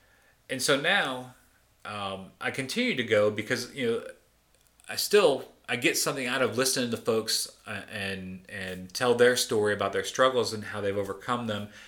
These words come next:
And it's very helpful for me. It motivates me. And another thing that motivates me, and it's the same reason why I do this show now, is that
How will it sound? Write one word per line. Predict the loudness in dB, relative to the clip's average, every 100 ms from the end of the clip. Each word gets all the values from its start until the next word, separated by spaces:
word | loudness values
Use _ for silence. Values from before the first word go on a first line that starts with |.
| -20 _ _ _ _ -6
And | -2
it's | -2 -2
very | 4 4
helpful | 4 2 0 -2
for | 0
me. | 0
It | 0 2
motivates | 2 4 0 0 -6
me. | -8 -10 -12 -18 -20 -20 _ _ _ _ _ -4
And | 0
another | 4 4
thing | 4 -2
that | 2
motivates | 2 4 4 2 0
me, | -2 -2 -8
and | -6
it's | -4
the | 0
same | 2 2 4
reason | 2 2
why | 0 2
I | 2
do | 2
this | 2 2
show | 2 2 2
now, | 0 -4 -8 -12 -20 -20 -20 -20 -10
is | -4 2
that | 2 2 -8